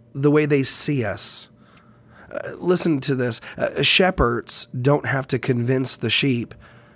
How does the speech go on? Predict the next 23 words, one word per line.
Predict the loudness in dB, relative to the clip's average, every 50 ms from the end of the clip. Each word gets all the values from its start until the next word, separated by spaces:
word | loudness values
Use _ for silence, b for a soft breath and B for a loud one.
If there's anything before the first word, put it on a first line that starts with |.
| b b b b b b
with | 0 2 2 2 2 0 -6 -2
fancy | 2 2 2 2 2 2 2 2
words | 2 2 4 4 4 4 2 0 -2 -4 -4 -6 -6 -4
how | -2 0 2 2
much | 2 0 0 -2
they | -4 -4 -6 -6
care. | -8 -8 -6 -6 -4 -4 -4 -6 -8 -8 -12 -14 -20 b b b b b b b b b b b b b
The | -8 -2 0 2
sheep, | 2 4 4 4 4 2 2 -2 -6 -10 -8
in | -4 -2 0
this | 0 0
case, | -2 -2 -4 -4 -2 -2 -2 -2 -2 -4 -6 b b b b b b b b b b b b b _ -6
they | -2 -2
get | 0 0 2
to | 2
see | 2 4 4 2 2 0 0
it | -2 -2
firsthand | -2 -2 0 0 0 -2 -4 -6 -6 -6 -6 -8 -10 -10 -12 -14 -16 -18 -20 b b b b b b -20 b b b b b b
when | 0 2 2
it's | 2 2 0 -2
cold | -2 0 4 4 6 6 4 2
at | 0 -4
night | -4 -6 -4 -6 -6 -8 -10